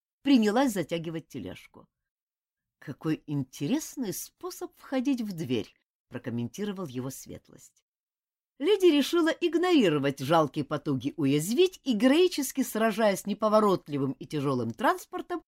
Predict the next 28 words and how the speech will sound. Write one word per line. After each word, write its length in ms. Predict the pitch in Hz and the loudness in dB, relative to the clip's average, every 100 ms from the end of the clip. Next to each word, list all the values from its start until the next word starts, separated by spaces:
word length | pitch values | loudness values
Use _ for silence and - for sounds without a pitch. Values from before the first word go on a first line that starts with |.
| _ | _
у 100 | - | -8
которого 420 | 151 156 156 143 | -2 0 0 0
еще 220 | 139 131 127 | 0 0 -4
и 40 | |
колесики 640 | - 117 131 240 330 - | -4 -4 0 0 0 -2
заедали, 600 | 320 349 330 320 330 330 - _ _ - | 0 2 4 4 2 2 -4 _ _ -4
умудрилась 800 | 440 466 403 339 339 311 320 | -2 0 4 6 6 4 0
перекатить 640 | - 247 226 233 220 240 185 | -2 -2 0 0 -2 -2 -4
часть 360 | - 196 190 - | -2 -2 -2 -4
тележки 480 | 160 240 339 - | -2 -2 -4 -6
через 340 | 277 - 220 - | -10 -8 -8 -10
порожек. 640 | - 135 90 - - _ _ _ _ _ _ _ | -12 -12 -10 -14 -20 _ _ _ _ _ _ _
Ректор, 480 | - 240 440 - 160 | -2 0 0 -4 -6
заметивший 680 | 147 175 196 262 233 196 202 | 2 4 4 4 2 -4 -2
в 60 | 170 | 2
ладонях 460 | 180 180 180 175 | 4 4 2 2
девушки 520 | 143 165 143 147 - | 0 0 0 -4 -4
ручку, 500 | 147 220 381 - - | -2 0 0 -4 -2
мигом 480 | 294 220 277 294 277 | 2 6 4 4 0
воспрянул 540 | 185 - - 185 180 151 | -2 -6 -10 -12 -10 -14
духом. 500 | 120 110 - - - _ _ _ _ _ _ - | -14 -18 -18 -20 -20 _ _ _ _ _ _ -4
"О, 580 | 320 339 269 175 135 | -2 0 0 0 -2
вы 180 | 127 233 | 0 2
привезли 500 | 220 269 269 254 339 | 4 6 6 4 4
нам 180 | 330 370 - | 4 0 -4
кофе, 460 | - 403 - 151 | -2 -2 -2 -6
как 380 | 135 - 175 - | -8 -4 -6 -4
мило!" 600 | 208 247 415 440 170 117 | 0 2 0 -4 -6 -10